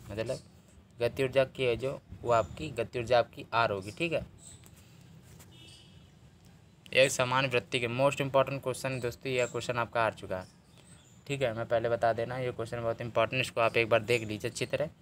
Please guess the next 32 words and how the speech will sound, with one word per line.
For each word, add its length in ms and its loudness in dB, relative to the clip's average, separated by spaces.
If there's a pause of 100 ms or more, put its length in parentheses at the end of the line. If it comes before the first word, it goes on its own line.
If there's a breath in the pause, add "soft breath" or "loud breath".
(440 loud breath)
एक 160 0
समान 420 4
वृत्ति 380 0
गति 280 0
है, 140 -6 (100)
वृत्ति 360 -2
गति 220 0
की 80 -8
बात 260 6
है, 80 0
समान 360 2
वृत्ति 280 -6
गति 200 0
की 80 -4
बात 240 2
है, 60 -6
ठीक 220 -4
है। 80 -2 (1900 loud breath)
चलिए 220 0
क्या 160 6
होगा 160 4
देखिए, 260 2
चार 220 8
ऑप्शन 300 2
देखिए, 220 -6
उस 160 -4
समय 180 2
मतलब 300 -2
कि 140 -8
होता 380 -2
क्या 180 2
आपका, 320 -6